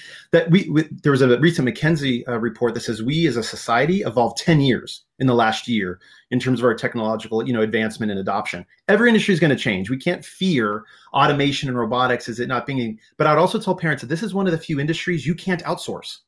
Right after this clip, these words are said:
You know, my doctor outsources reading the x-rays. My, my accountant outsources filling out some of the, the tax forms. You can't outsource many elements of, of construction and engineering. And so this is actually more, um, re-, resist-, resistant,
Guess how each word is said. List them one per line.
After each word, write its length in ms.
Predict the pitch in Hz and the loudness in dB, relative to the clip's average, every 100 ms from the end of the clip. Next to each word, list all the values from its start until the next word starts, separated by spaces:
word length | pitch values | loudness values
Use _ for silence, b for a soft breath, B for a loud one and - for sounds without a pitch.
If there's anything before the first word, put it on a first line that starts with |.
| _ _ _ _ - | _ _ _ _ 0
You 60 | |
know, 100 | 156 | 2
my 200 | 151 151 | 2 2
doctor 400 | 147 175 - 170 | 2 0 2 0
outsources 680 | 156 151 - 131 127 127 117 | 0 -2 -2 -4 -4 -6 -6
reading 400 | 151 143 135 131 | -4 -2 -2 -4
the 160 | 139 | -4
x-rays. 560 | 160 - - 78 69 - B B - | -4 -4 -6 -8 -10 -18 B B 0
My, 180 | 139 | 0
my 160 | 151 143 | 0 0
accountant 500 | 131 - 190 151 139 | -2 -2 -6 -6 -6
outsources 840 | 143 175 208 - 151 127 123 120 | -6 -6 -8 -8 -4 -2 -4 -10
filling 300 | - 143 131 | -6 -4 -2
out 160 | 127 123 | -4 -6
some 160 | 135 123 | -6 -6
of 140 | 117 | -2
the, 160 | 117 110 | -4 -4
the 100 | 117 | -8
tax 320 | - 151 - | -6 -6 -6
forms. 380 | 113 82 - _ _ _ | -10 -10 -12 _ _ _
You 160 | 160 339 | 2 2
can't 280 | - 320 - | 0 -4 -2
outsource 600 | 240 269 - 95 - - _ - | -6 -6 -8 -8 -10 -18 _ -2
many 240 | 156 151 | -2 0
elements 340 | 156 151 135 - | 0 0 0 -4
of, 120 | 120 | -4
of 180 | 131 120 | -6 -6
construction 560 | 127 110 135 - 127 | -6 -4 -6 -4 -6
and 100 | 127 | -4
engineering. 560 | 120 110 120 135 131 110 | -6 -4 -2 -2 0 -2
And 80 | 110 | -4
so 100 | 120 | -4
this 160 | 127 | -4
is 120 | 120 | -4
actually 420 | 135 151 - 143 127 | -4 -4 -4 -2 0
more, 640 | 120 127 143 143 147 143 B B - | 2 4 4 6 4 2 B B -2
um, 480 | 123 120 113 113 - | 2 4 4 0 -4
re-, 220 | 135 131 | -4 -4
resist-, 380 | 139 123 156 156 - | -2 0 0 -2 -4
resistant, 580 | 139 202 214 107 107 | -2 -2 -2 -4 -6